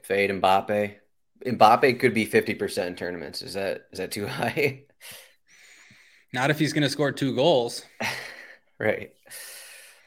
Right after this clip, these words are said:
Speaker 1: I, I think Mbappe is just gonna be up there. He is a
Speaker 2: Yeah, he's definitely gonna be up there.
Speaker 1: He's probably the
Speaker 2: Definitely
Speaker 1: most
Speaker 2: gonna be up
Speaker 1: well
Speaker 2: there.
Speaker 1: named on this slate. He must be. Um,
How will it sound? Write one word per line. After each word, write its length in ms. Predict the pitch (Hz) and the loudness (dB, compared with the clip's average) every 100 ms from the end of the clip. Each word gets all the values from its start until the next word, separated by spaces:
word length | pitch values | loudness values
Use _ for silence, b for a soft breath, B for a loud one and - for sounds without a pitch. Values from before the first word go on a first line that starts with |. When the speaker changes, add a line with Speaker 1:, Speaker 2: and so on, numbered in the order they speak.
| - | -2
Speaker 1:
I, 240 | 117 98 | 0 2
I 20 | |
think 240 | 120 135 117 | 4 4 6
Mbappe 320 | 110 107 104 | 8 10 10
is 160 | 104 95 | 6 2
just 140 | 92 | -2
gonna 140 | - 92 | -4 -2
be 160 | 92 | 0
up 140 | 95 95 | 0 -2
there. 320 | 95 95 92 | -2 -2 -2
He 240 | 90 90 | -6 -8
is 500 | 92 101 98 90 76 - | -4 -4 -4 -4 -10 -8
a 480 | 95 90 90 87 - _ | -6 -4 -6 -8 -12 _
Speaker 2:
Yeah, 160 | 135 147 | -2 -2
he's 240 | 131 131 | 0 -2
definitely 480 | - 156 170 156 131 | 0 0 0 -4 -4
gonna 180 | 113 113 | -6 -8
be 140 | 117 | -8
up 180 | 113 - | -8 -10
there. 260 | 101 87 - _ | -12 -12 -12 _
Speaker 1:
He's 160 | 110 104 | -8 2
probably 320 | 135 135 156 | 8 8 8
the 60 | 139 | 4
Speaker 2:
Definitely 140 | 117 113 | 4 4
Speaker 1:
most 180 | 113 - | 4 4
Speaker 2:
gonna 0 | |
be 60 | 107 | 2
up 40 | |
Speaker 1:
well 60 | 104 | 4
Speaker 2:
there. 140 | 101 | 2
Speaker 1:
named 240 | 101 95 80 | 0 -2 -4
on 260 | 98 101 | -2 -2
this 180 | 92 - | -4 -6
slate. 460 | - 92 90 87 - | -8 -6 -6 -6 -10
He 100 | 95 | -10
must 340 | 98 95 - 90 | -4 -4 -4 -8
be. 280 | 87 87 _ _ _ _ _ _ - | -10 -12 _ _ _ _ _ _ -12
Um, 640 | 92 92 90 90 87 82 | -6 -4 -4 -4 -8 -12